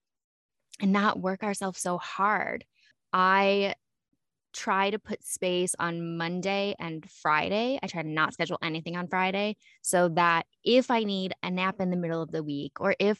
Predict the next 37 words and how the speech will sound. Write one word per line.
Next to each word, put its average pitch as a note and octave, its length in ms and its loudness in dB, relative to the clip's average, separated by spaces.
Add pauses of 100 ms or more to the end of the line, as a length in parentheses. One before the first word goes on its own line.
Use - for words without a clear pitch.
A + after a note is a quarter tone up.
I, F3+ 500 -2 (340)
you F3 100 -2
know, D#3 440 0
just F3 260 -4
fall F#3+ 220 4
behind F#3 580 0
and E3 120 -2
then E3 120 -2
it's D#3+ 180 -8
three F#3 220 0
P F#3 160 -4
M F3 280 0
and D3+ 80 -4
I'm D3+ 100 -8
like, D3 180 -8
"My D3 160 -2
brain F3 320 -2
is G3+ 120 -4
done." D#3 460 0 (240)
Like, - 140 -4
I F3 180 4
know F3 160 2
that's D#3+ 300 0
my D#3 160 -2
cutoff, D3 480 -2 (220)
three F#3+ 200 -2
P A#3 180 -2
M. F#3 300 -2 (540)
After E3+ 300 0
that, F3 300 2 (680)
I'm E3+ 100 -6
not E3 120 -2
gonna F3+ 160 -2
be E3 80 -4
so F#3+ 160 0
smart F3 320 0
anymore. D#3 480 -4